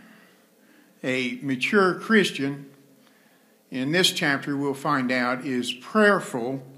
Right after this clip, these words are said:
in troubles. Prayerful in troubles.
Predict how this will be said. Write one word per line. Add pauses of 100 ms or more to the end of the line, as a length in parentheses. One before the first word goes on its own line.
(1300)
in
troubles. (1500)
Prayerful (180)
in
troubles.